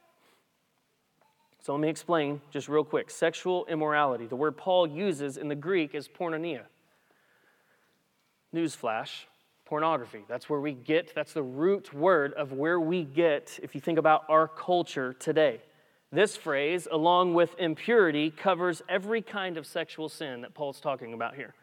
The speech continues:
Sexual immorality and impurity. Now, let me remind you who he's writing to. He's writing to the Ephesian churches,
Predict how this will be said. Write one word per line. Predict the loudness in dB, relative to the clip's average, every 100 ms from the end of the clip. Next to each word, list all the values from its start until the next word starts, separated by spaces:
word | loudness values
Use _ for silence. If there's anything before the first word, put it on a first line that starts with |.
| _ _ _ _ _ _ _ _ _ _ _
Sexual | -14 -4 -2 2 2
immorality | 4 6 6 6 4 0 -6
and | -6
impurity. | -6 -4 -2 -2 -4 -14 _ _ _ _ _ _ _ _ _ _ _ _ _ -12
Now, |
let | -6 -6
me | -4
remind | -4 -4 -6 -6
you | -6
who | -6
he's | -6 -2
writing | -2 -4 -12
to. | -18 -20 _ _ _ _ _ _ _ _ _ _ _ _ _ _ _ _ _
He's | -6
writing | 2 4 4 0 -6 -12 _ -6
to | -4
the | -4
Ephesian | -4 -6 -4 -6 -8 -10
churches, | -2 -2 -2 -8 -8 -10 -12